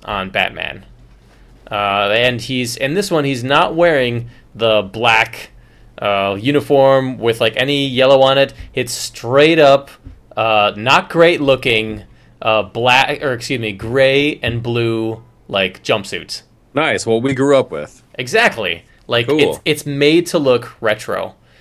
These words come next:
Speaker 2: Okay.
Speaker 1: And, uh, the story takes place before Robin,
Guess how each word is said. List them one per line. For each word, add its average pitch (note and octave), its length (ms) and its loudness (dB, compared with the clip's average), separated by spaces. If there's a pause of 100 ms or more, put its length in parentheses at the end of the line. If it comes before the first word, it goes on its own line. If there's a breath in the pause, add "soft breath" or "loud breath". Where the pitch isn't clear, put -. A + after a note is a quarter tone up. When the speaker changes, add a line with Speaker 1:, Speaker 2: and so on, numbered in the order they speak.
(140 soft breath)
Speaker 2:
Okay. A#2 240 -2
Speaker 1:
And, A#2+ 140 0
uh, A#2 80 4
the A2+ 100 -4
story F#3+ 300 -2
takes F3 300 -4
place C#3+ 460 0 (300 soft breath)
before D#3+ 440 0
Robin, D#3+ 600 2